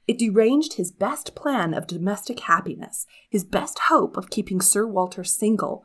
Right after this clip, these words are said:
by the watchfulness which a son-in-law's rights would have given." So he's like, "Ah, I was gonna marry Anne, and then I was gonna really, like, have a stranglehold on this." But though discomfited and disappointed, he could still do something on his,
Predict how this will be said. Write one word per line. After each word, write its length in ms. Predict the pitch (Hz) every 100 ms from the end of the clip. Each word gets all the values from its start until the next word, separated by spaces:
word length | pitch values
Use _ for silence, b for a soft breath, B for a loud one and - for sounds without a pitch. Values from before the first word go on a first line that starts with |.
| b
by 80 | 196
the 120 | 190
watchfulness 760 | 165 165 202 - 175 160 - - b b
which 160 | 190 190
a 60 | 180
son-in-law's 720 | - 208 254 233 185 175 165
rights 500 | 139 151 160 156 -
would 100 | 151
have 200 | 156 156
given." 300 | 139 139 -
So 120 | - 160
he's 180 | 175
like, 160 | 156 - -
"Ah, 180 | 220 220
I 40 | 190
was 100 | -
gonna 160 | 220
marry 280 | 233 226 208
Anne, 280 | 180 185 196
and 100 | 175
then 80 | 175
I 40 |
was 120 | 160
gonna 160 | 156 156
really, 340 | 156 180 170 160
like, 320 | 135 - - _
have 160 | - 175
a 40 |
stranglehold 540 | - 202 185 160 143 127
on 100 | -
this." 300 | 143 - - _ _ -
But 340 | 190 269 - 202
though 140 | 254
discomfited 560 | 269 - 339 349 370 359
and 80 |
disappointed, 540 | 320 320 311 294 269 190
he 120 | 208
could 120 | 214
still 240 | - 240 202
do 220 | 226 240
something 480 | - 208 185 165 -
on 120 | 170
his, 160 | 180